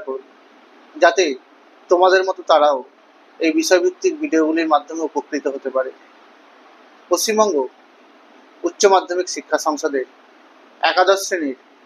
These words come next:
দ্বিতীয় সেমিস্টারের আজকের আলোচনার বিষয় বাংলা। এই বাংলা বিষয়ের প্রথম অধ্যায় ছুটি নিয়ে আজ আলোচনা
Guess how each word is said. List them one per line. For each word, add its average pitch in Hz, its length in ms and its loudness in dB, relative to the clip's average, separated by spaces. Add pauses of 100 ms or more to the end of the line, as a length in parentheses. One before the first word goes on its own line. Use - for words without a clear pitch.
(360)
দ্বিতীয় 185 360 2
সেমিস্টারের 190 600 0 (840)
আজকের 196 320 2 (160)
আলোচনার 165 460 0
বিষয় 143 260 0 (760)
বাংলা। 147 380 0 (500)
এই 165 100 0 (100)
বাংলা 185 320 4
বিষয়ের 156 320 0 (760)
প্রথম 190 240 4 (100)
অধ্যায় 151 340 0 (760)
ছুটি 240 300 0
নিয়ে 226 240 2
আজ 214 100 -2 (260)
আলোচনা 147 320 -2